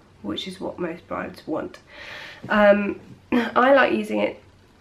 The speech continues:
um, with a watercolour brush, another Daniel Sandler product to go specifically with this. Now, usually I say use whatever, and you can use your hands for this, you can use your beauty blender for this, you can use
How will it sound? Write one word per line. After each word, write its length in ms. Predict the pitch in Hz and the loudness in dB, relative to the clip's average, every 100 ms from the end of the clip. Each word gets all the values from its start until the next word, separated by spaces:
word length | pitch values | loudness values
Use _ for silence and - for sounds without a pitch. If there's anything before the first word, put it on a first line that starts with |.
| _ _ _ - - | _ _ _ -10 -4
um, 340 | 196 196 190 - | -2 -2 -4 -6
with 220 | 214 214 | -6 -2
a 300 | 220 214 214 | 0 0 -2
watercolour 540 | 208 220 214 - 214 196 | -2 -4 -4 -6 -2 0
brush, 480 | 208 180 - - - - _ _ _ _ _ _ _ _ - | 2 0 -2 -12 -14 -20 _ _ _ _ _ _ _ _ -8
another 280 | 202 190 185 | -4 -2 -2
Daniel 360 | 190 180 185 | -2 -2 -4
Sandler 500 | - 185 190 190 - - | -6 -8 -6 -8 -10 -12
product 420 | - 196 104 - | -6 -4 -6 -10
to 60 | - | -8
go 180 | 190 190 | -6 -6
specifically 640 | - 208 196 - - 196 | -10 -14 -14 -12 -8 -8
with 200 | 185 185 | -8 -6
this. 320 | - - - - - - - - | -8 -8 -16 -20 -20 -20 -14 2
Now, 360 | 208 202 196 - _ _ - | 4 4 0 -10 _ _ -10
usually 520 | 214 220 214 208 196 | -6 -4 -4 -2 -2
I 160 | - 190 | 0 -2
say 300 | 190 190 175 | -2 0 0
use 300 | 175 185 180 | 0 -4 -4
whatever, 500 | 180 170 185 170 175 - - - | -4 -2 -4 -6 -8 -16 -20 -6
and 140 | 190 | -4
you 80 | 190 | -4
can 260 | 190 196 196 | -4 -4 -2
use 180 | 196 202 | -2 -4
your 100 | 190 | -6
hands 260 | 196 196 | -6 -6
for 120 | - 196 | -8 -8
this, 200 | 196 208 | -8 -8
you 100 | 190 | -6
can 100 | 190 | -4
use 180 | 180 | -4
your 100 | 185 | -4
beauty 280 | 220 226 226 | -8 -8 -8
blender 380 | 214 202 202 196 | -2 -2 -2 -8
for 100 | 202 | -10
this, 240 | 202 190 - | -10 -10 -12
you 140 | - - | -14 -12
can 260 | - 98 | -8 -6
use 480 | 92 95 95 - | -4 -6 -6 -10